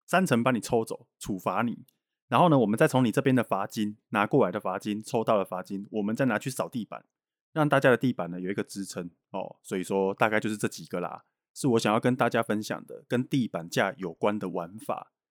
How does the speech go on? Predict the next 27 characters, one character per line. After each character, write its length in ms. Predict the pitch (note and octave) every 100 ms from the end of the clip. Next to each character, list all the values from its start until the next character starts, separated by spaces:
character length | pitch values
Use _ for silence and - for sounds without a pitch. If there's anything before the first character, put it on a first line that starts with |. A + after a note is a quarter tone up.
| _ _
那 160 | E3+ C#3
我 100 | A2
个 180 | F3+ B2
人 140 | G2+
呢， 220 | G#2 G#2+
是 140 | B2 C3+
觉 200 | - G2
得 300 | - E2 F2+ _ _ -
一 100 | C3+
个 100 | B2+
项 240 | - A2
目 320 | A2 A2 F2+ _ _
如 160 | A#2
果 180 | D3 G#2+
要 140 | A#2+ C3
弄 220 | C#3 B2
到 160 | C3
这 160 | A#2+ B2+
样 160 | A#2 A2+
去 100 | B2
稳 220 | F#2+ E2+
固 260 | - B2
它 140 | G#2 A2
的 80 | F#2
地 160 | G#2+
板 180 | F2+ E2
价， 320 | - F#2+ F2